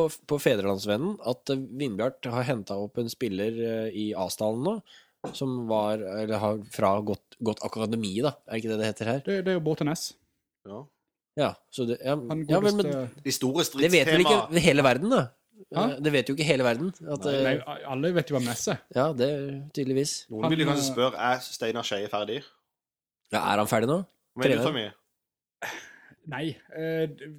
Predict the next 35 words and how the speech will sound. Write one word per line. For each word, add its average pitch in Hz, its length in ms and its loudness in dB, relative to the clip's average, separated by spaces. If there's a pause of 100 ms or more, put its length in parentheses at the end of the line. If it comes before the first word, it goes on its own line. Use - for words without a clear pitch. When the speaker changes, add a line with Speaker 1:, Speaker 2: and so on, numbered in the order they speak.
(680)
Speaker 2:
alt 185 300 0
annet, 156 420 -2 (720)
alt 180 420 -2
annet 143 440 -4 (220)
Steinar 147 340 2
Skeie. 123 320 2 (1040)
Han, 143 240 -4
han 151 240 0
tror 156 140 -4
jeg - 20 2
vi 131 80 -2
skal 139 80 0
ha 127 80 -4
som 123 80 0
gjest 139 220 -6
her, 139 100 -6
eh, 117 240 -4
faktisk. - 720 -4 (320)
Speaker 1:
Ja, 190 240 2
blir 240 160 4
han - 80 8
Speaker 2:
Alt, - 120 4
Speaker 1:
ikke 180 120 0
sånn 160 160 4
Speaker 2:
hør 214 80 6
nå. 202 80 6
Speaker 1:
der, 131 220 4
eh, - 20 4
Ryan 120 300 2
Giggs-aktig, 113 500 0
eh? 117 680 2
Speaker 2:
Nei, 110 100 4
men 185 80 4
hør 208 100 4
nå, 175 80 0